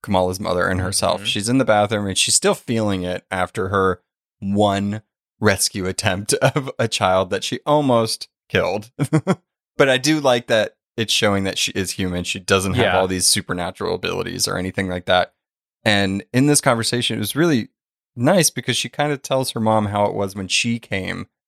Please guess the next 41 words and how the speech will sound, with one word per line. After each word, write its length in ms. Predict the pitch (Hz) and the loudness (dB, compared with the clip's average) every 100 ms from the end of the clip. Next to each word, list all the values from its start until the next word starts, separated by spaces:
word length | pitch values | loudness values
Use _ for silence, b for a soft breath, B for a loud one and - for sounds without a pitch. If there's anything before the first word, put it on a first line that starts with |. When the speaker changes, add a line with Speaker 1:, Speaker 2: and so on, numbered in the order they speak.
| _ _ _ _ _ - | _ _ _ _ _ 0
Speaker 1:
to 100 | 113 | 2
America. 600 | 98 90 87 92 90 - _ _ _ _ 113 | 4 2 0 -2 -2 -4 _ _ _ _ -2
And 120 | 107 | 0
she, 440 | - 113 113 110 | 2 2 2 0
she 180 | - - | -2 -2
tells 280 | 113 123 120 | 2 2 2
her 80 | 110 | 0
how 80 | 113 | 2
you 180 | 107 | 2
don't 140 | 127 127 | 2 2
have 160 | 131 | 2
to 80 | 120 | 0
do 260 | 101 110 110 | 0 0 0
this 180 | 104 - | 0 -2
alone, 380 | 98 95 95 | 0 0 0
especially 460 | 95 - 101 - 104 | -2 -4 -2 -2 -2
when 160 | 98 95 | -4 -4
you 60 | |
find 220 | - 95 92 | -2 -2 -2
your 80 | 92 | -6
family. 580 | - 82 76 57 - - _ _ _ _ _ _ _ _ _ 208 | -6 -6 -8 -14 -18 -20 _ _ _ _ _ _ _ _ _ 0
I 80 | |
like 340 | 202 202 220 - | 2 2 0 -2
that. 280 | 101 - - _ | -4 -4 -10 _
I 120 | 127 | 0
like 220 | 143 156 | 2 2
this. 200 | - 98 | 2 -2
Both 500 | 110 107 131 160 170 | -2 0 2 2 -2
parents 380 | - 147 135 131 | -4 0 0 0
have 140 | 127 - | -4 -2
conversations 680 | 117 117 - 104 101 107 | -2 0 0 0 0 -4
with 180 | 101 104 | -4 -4
their 100 | 104 | -4
kids 500 | - - 98 113 117 | -4 -2 -2 -2 -8
in 200 | - 110 | -2 2
this 120 | 104 - | 2 2
Speaker 2:
Mm-hmm. 100 | 95 | 0
Speaker 1:
episode 360 | 98 113 110 | 0 0 0
about 440 | 101 92 95 92 - _ _ _ _ _ - | 0 2 4 2 -2 _ _ _ _ _ 0
choosing 340 | 113 110 113 | 2 2 0
family. 580 | - 98 92 92 92 | -2 -4 -4 -8 -12